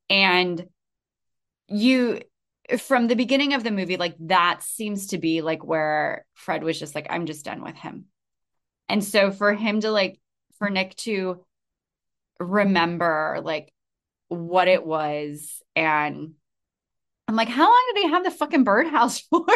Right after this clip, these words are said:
You know, like, why did it take this long for him to give him that? But that was, like, what he needed. Like, he needed, the tree is not back.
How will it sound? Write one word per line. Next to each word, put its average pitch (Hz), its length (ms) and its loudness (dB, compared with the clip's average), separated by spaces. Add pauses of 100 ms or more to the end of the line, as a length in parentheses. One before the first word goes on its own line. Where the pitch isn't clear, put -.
(140)
You 349 240 0
know, 285 260 4
like, - 160 -2
why 233 220 -2
did 311 140 -4
it 302 240 0
take - 200 -12
this 254 240 -6
long 202 380 -2 (440)
for 330 100 2
him 381 200 2
to 285 80 2
give 277 240 0
him 233 160 -2
that? 180 280 -2
But 214 220 0 (520)
that 220 240 2
was, 254 160 0
like, 233 160 0
what 196 180 0
he 196 200 -8
needed. 180 540 -8
Like, 202 140 -2
he 233 200 -2
needed, 214 520 2 (640)
the 208 140 0
tree 285 340 -4
is 320 120 -4
not 233 260 0
back. - 460 -6